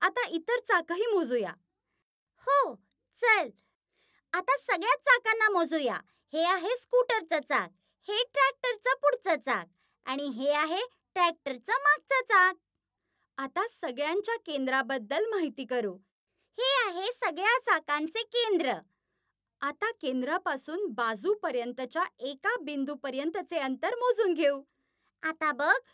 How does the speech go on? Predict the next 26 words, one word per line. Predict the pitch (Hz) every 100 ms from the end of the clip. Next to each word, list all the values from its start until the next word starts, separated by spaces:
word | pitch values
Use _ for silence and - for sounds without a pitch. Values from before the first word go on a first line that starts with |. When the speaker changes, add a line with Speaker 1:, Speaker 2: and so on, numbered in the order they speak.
| _
Speaker 2:
स्कूटरची | - - 466 381 359 403
त्रिज्या | 415 392 320 226 349
आहे | 349 330 466
पाच | - 453 453 480 -
इंच. | 294 277 254 185 - _ _ _ _ _ 262
Speaker 1:
ह्याचा | 269 262 427
अर्थ | 302 208 240
आहे | 233 220 294 - _ _
व्यास | 226 247 247 -
असेल | 269 320 403 480 _ _
पाच | 370 427 - _
इंच | 294 285 262 240 302 - _ - 285
गुणिले | 403 440 254 240 427 -
दोन | 262 349 254 190 _
म्हणजे | 277 339 349 480
दहा | 466 494 494
इंच. | 403 330 311 302 320 _ _ _ _ _
Speaker 2:
आता | 302 277 294
बघ, | 277 330 480 - _ _
ट्रॅक्टरच्या | 294 277 - 349 381 466
पुढच्या | 403 320 254 370
चाकाची | 466 403 349 349 370
त्रिज्या | 277 330 247 349 330
आहे | 349 453 494 440
आठ | 494 480
इंच. | 480 403